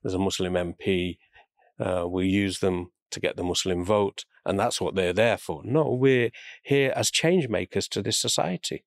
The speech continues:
You know, why, why don't we, we should be leading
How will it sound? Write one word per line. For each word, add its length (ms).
You 140
know, 380
why, 380
why 280
don't 240
we, 360
we 220
should 240
be 120
leading 600